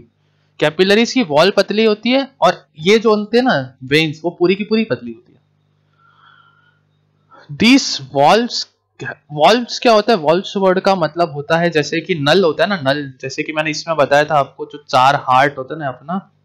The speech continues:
जैसे कि मान लो अगर ये हार्ट है अपना, है ना, तो यहाँ पे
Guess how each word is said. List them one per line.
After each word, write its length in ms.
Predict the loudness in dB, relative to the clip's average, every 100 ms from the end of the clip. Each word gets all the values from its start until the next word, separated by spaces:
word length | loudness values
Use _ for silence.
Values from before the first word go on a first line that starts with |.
| _ _ _ _ _
जैसे 180 | -12 -10
कि 120 | -6
मान 320 | -2 0 0 -2
लो 80 |
अगर 240 | -2 0 0
ये 140 | 0 0
हार्ट 340 | 0 0 0
है 100 | -2
अपना, 340 | -2 -2 -6 -8 _ _ _ _ _ _ _ _ _ _ _ _
है 60 | -8
ना, 80 | -8 _ -14 -14 _ _
तो 340 | -8 -8 -10 _ _
यहाँ 480 | -8 0 0 2 0 0 -2
पे 140 | -2